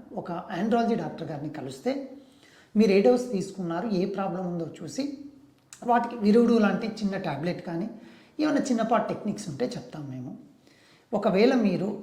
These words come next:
దగ్గరలో లేరు, నైట్ ఇలా జరిగింది అనుకుంటే స్టాప్ చేసి ఫస్ట్ రెస్ట్ తీసుకోండి. మీరు ఏం లేదు, సింపుల్ రెస్ట్, లేదా ఒక సింపుల్ పారాసిటమాల్ టాబ్లెట్ తీసుకొని కూల్గా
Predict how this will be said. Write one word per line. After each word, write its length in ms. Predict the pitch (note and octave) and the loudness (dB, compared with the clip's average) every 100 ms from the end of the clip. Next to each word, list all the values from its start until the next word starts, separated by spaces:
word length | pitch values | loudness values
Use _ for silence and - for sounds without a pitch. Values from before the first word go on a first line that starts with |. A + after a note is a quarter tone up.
| - | -4
దగ్గరలో 500 | F#3 E3 G3+ G#3 G#3+ | 0 4 4 6 4
లేరు, 480 | F3+ D#3+ F3 - G3+ | 4 0 0 -4 -4
నైట్ 360 | F3+ F3+ A#3+ G#3 | -2 0 0 0
ఇలా 180 | F3+ | 0
జరిగింది 420 | D#3+ D3+ D#3 F#3+ F#3 | 0 0 0 0 0
అనుకుంటే 440 | D3 D3 C3+ G#3+ | -4 -6 -8 -8
స్టాప్ 500 | - - A#3 - E3+ | -6 -6 -8 -8 -12
చేసి 320 | - A#3+ D4 - - - | -8 -8 -8 -12 -18 -12
ఫస్ట్ 220 | F#3+ - | -12 -8
రెస్ట్ 320 | G#3 G3+ G#3 C4+ | -4 -2 -2 -4
తీసుకోండి. 460 | F#3+ - - C3+ | -4 -6 -12 -12
మీరు 180 | F#3+ E3 | -10 -8
ఏం 300 | F3 A3 C4 | -2 0 2
లేదు, 260 | E3+ B2 - - | 0 -4 -10 -14
సింపుల్ 460 | - G3+ G3+ C4+ F#3 | -2 0 2 0 -4
రెస్ట్, 260 | - - - - | -6 -12 -18 -12
లేదా 460 | E3+ C3+ B2+ F#3+ - - - - - _ _ - | -10 -8 -2 -2 -2 -8 -18 -20 -20 _ _ -10
ఒక 140 | - | -6
సింపుల్ 460 | G3+ G3 G3+ B3 - | -4 -2 -2 -2 0
పారాసిటమాల్ 600 | G3 B3 - G#3+ G3 F3+ | 2 2 0 -2 -2 0
టాబ్లెట్ 400 | F3 D3+ D#3+ - | -2 -2 -4 -8
తీసుకొని 640 | C3+ - E3 B2 D3 G3+ - - - _ _ | -12 -12 -12 -6 -6 -6 -12 -20 -20 _ _
కూల్గా 600 | G3+ G3+ E3+ G#3 - - | 2 4 4 0 -2 -8